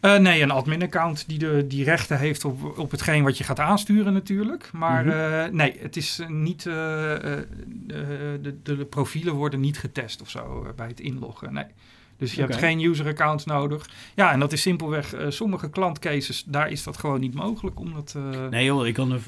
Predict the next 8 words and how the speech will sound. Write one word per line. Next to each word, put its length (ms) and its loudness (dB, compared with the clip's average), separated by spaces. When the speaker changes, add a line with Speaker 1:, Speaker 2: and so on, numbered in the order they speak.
Speaker 2:
voldoende, 440 2
denk 240 2
ik, 200 -2
verzinnen 480 -4
waarbij, 760 -4
eh, 20 -10
s-, 220 -14
vooral 520 0